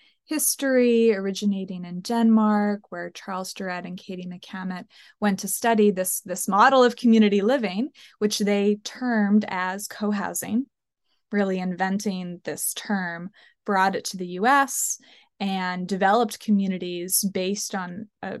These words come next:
a certain number of criteria, uh, including that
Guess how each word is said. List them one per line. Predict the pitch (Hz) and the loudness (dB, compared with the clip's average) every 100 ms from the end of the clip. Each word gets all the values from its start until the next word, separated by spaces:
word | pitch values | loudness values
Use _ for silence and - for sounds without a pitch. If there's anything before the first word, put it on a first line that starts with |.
| 208 | -12
a | - | -10
certain | - - 196 196 180 | -6 -4 -4 -4 -6
number | 175 185 190 180 180 - | -4 -4 -4 -4 -6 -8
of | 170 165 165 - - | -8 -10 -12 -16 -18
criteria, | - 180 - - 208 185 98 202 - _ - - _ - | -12 -10 -10 -6 -4 -4 -8 -10 -14 _ -20 -20 _ -12
uh, | 180 175 180 185 - | -10 -10 -10 -10 -6
including | 185 - 202 196 190 185 185 185 185 | -8 -6 -2 -2 -2 -6 -6 -6 -8
that | 175 170 170 170 | -8 -8 -6 -8